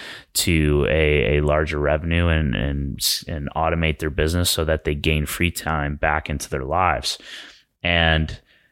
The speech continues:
I would not be able to do that if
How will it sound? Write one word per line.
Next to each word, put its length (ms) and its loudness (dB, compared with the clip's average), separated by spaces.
I 160 4
would 200 4
not 260 2
be 160 2
able 200 2
to 140 -4
do 420 2
that 480 0
if 480 0